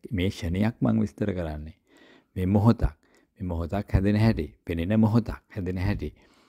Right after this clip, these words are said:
මොකද්ද වෙන්නේ? ආලෝක පරාවර්තන කදම්බය මෙතන පටිච්ච වෙනවා. පටිච්ච වෙනවා කියන්නේ, අ,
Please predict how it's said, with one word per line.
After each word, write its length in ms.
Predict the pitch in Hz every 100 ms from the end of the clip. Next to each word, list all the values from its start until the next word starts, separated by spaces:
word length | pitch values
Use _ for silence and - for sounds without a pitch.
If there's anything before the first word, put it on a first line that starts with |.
| _ _ _ _ -
මොකද්ද 360 | 85 98 95
වෙන්නේ? 400 | 107 104 120 214 - _ _ -
ආලෝක 420 | 85 85 104 120 135
පරාවර්තන 720 | 117 92 82 80 78 82 87 87
කදම්බය 500 | 85 82 82 87 98 120 143 - _ _ _ _
මෙතන 340 | 92 80 95 107 170 - _ _ _
පටිච්ච 360 | 85 78 147 - 131
වෙනවා. 400 | 82 76 80 92 113 _ _ -
පටිච්ච 280 | 82 90 101
වෙනවා 240 | 90 87
කියන්නේ, 340 | 90 107 160 165 _ _ _
අ, 80 | -